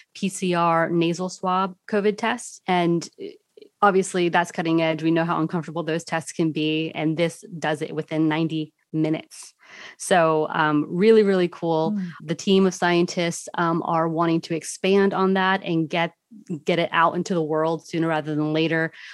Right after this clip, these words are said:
Speaker 1: Um, it can be used, uh, and extended past covid nineteen. Uh, we're talking about scientists or even first responders that could be exposed to dangerous substances or toxins or chemical agents.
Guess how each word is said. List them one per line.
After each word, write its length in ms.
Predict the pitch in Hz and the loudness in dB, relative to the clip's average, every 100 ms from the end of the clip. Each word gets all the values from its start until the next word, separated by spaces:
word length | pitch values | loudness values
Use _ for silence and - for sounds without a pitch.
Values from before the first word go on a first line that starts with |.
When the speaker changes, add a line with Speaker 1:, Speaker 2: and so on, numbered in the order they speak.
| - | -6
Speaker 1:
Um, 180 | 175 165 | 0 0
it 140 | - 180 | 0 -2
can 100 | 180 | -2
be 120 | 175 | 0
used, 580 | 170 175 175 170 165 - 165 | 0 2 2 2 -2 -10 -4
uh, 60 | |
and 140 | 160 160 | -2 -2
extended 460 | 156 - 170 151 | -2 -4 -4 -4
past 460 | - - 170 175 - | -8 -4 -2 -4 -6
covid 340 | 196 170 170 | -4 -4 -2
nineteen. 720 | 175 165 - - 165 160 160 - - - | -2 -2 -4 -2 0 2 0 -4 -20 -6
Uh, 140 | 151 160 | -2 0
we're 80 | 160 | -2
talking 280 | 170 156 165 | -4 -2 -2
about 240 | 151 - | -2 -4
scientists 840 | - 180 175 175 - 170 165 165 - | -4 0 2 0 -2 -6 -6 -8 -10
or 200 | 170 156 | -8 -8
even 420 | 170 170 160 156 | -6 -4 -2 -2
first 240 | 175 156 | -4 -8
responders 640 | 165 - 170 165 160 165 156 | -12 -6 -2 0 0 -4 -4
that 180 | 151 - | -8 -8
could 140 | 165 | -10
be 340 | - 160 151 - - - - | -6 -4 -4 -8 -20 -16 -8
exposed 560 | 196 - 170 165 165 - | -6 -4 -2 -2 -2 -4
to 240 | 170 160 | -2 -2
dangerous 320 | 151 156 151 | 0 -2 -2
substances 840 | - 156 165 185 - 160 160 160 156 | -4 -4 -4 -6 -4 -2 -2 -4 -6
or 300 | 147 139 - | -6 -8 -8
toxins 600 | - 160 - 165 165 147 | -8 -8 -6 -4 -4 -6
or 40 | |
chemical 400 | - 175 156 156 | -6 -6 -4 -4
agents. 540 | 151 156 160 151 - | -4 -4 -6 -6 -8